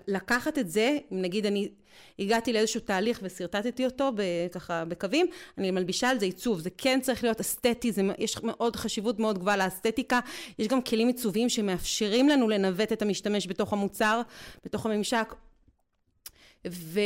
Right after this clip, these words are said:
וזה דקויות, אמנם זה לא, תראי, פתאום, או אדום, או כחול, או זה, זה יכול להיות לפעמים בעובי של קו,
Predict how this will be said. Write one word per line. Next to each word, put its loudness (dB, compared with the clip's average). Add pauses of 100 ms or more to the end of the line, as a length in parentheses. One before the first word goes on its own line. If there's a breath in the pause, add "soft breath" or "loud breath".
(200)
וזה 0
דקויות, 0
אמנם 2
זה 0
לא, 2
תראי, 0
פתאום, -6
או 0
אדום, 2
או -8
כחול, 0
או -2
זה, -4
זה -6
יכול -4
להיות -4
לפעמים -2
בעובי 0
של -4
קו, -2